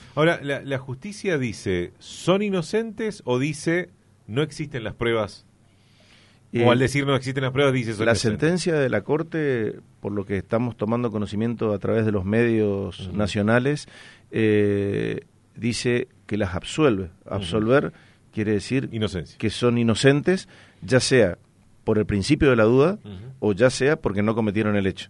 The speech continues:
Speaker 1: El principio
Speaker 2: ¿Sí?
Speaker 1: de la duda es justamente cuando se acusa a alguien de, de algo, pero no están las
Speaker 2: No
Speaker 1: pruebas
Speaker 2: hay,
Speaker 1: totales, digamos.
Speaker 2: no hay
Speaker 1: Sí.
Speaker 2: elementos de prueba suficientes como para lograr una condena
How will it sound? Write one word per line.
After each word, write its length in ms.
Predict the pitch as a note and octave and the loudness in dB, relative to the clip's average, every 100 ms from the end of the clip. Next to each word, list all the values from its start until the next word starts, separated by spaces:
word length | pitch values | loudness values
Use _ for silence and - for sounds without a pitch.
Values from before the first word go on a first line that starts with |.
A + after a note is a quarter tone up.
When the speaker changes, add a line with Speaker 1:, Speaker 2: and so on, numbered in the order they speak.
| - | -14
Speaker 1:
El 100 | G#2 | -12
principio 360 | G#2+ G2+ C3 | -10 -8 0
Speaker 2:
¿Sí? 60 | C3 | 2
Speaker 1:
de 60 | A#2+ | 4
la 100 | A#2 | 4
duda 340 | B2+ C#3+ C#3+ | 6 6 4
es 220 | - G#2 - | 0 -6 -8
justamente 560 | - A#2+ A2 A#2 B2 | -8 -4 -2 -2 -4
cuando 320 | G#2+ G2+ F#2 | -4 -6 -6
se 140 | F2+ G2 | -6 -6
acusa 280 | G#2 A2+ A2+ | -6 -4 -2
a 40 | |
alguien 240 | A2+ A2+ | -2 -4
de, 180 | G#2 F#2+ | -2 -2
de 100 | G2 | 2
algo, 300 | A#2+ C3+ C#3+ | 2 2 0
pero 160 | A2 G2+ | 0 -2
no 80 | G#2+ | -2
están 500 | A#2+ A2 G#2 F#2+ F#2+ | -4 -6 -6 -8 -4
las 120 | F2+ | 0
Speaker 2:
No 60 | |
Speaker 1:
pruebas 260 | A2 A#2 A2+ | 2 4 2
Speaker 2:
hay, 40 | |
Speaker 1:
totales, 360 | - G#2 G#2 D#2+ | 0 -2 -2 -2
digamos. 180 | E2 G2+ | -4 2
Speaker 2:
no 140 | A#2+ | 6
hay 80 | B2+ | 6
Speaker 1:
Sí. 60 | B2 | 6
Speaker 2:
elementos 420 | A#2 A#2+ A2 A#2 | 6 4 4 4
de 80 | A2 | 4
prueba 260 | A2+ A#2+ | 4 4
suficientes 720 | - A2+ G#2 - D3+ D#3+ D#3+ | 2 -2 -2 4 4 4 -2
como 260 | - A#2 A#2 | -4 -6 -4
para 200 | A2+ G#2+ | -2 0
lograr 260 | G#2 G#2+ A#2+ | 2 2 2
una 160 | A#2 | 0
condena 480 | G#2+ A#2 A#2 D3 | 0 2 4 4